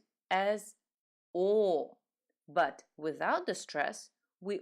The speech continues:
always pronounce it as a very neutral kind of sound, O or A. So,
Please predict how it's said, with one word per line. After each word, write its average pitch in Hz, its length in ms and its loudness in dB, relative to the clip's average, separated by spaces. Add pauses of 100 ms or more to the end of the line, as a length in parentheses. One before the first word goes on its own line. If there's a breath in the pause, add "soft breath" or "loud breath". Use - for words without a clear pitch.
always 311 380 -2
pronounce 240 520 -4
it 240 160 -4
as 170 140 -8
a 185 100 -6
very 320 360 -2
neutral 370 360 -6
kind 202 220 -2
of 156 100 -6
sound, 135 360 -6 (760)
O 254 200 0 (600)
or 254 360 0 (640)
A. 233 160 0 (2250)
So, - 260 0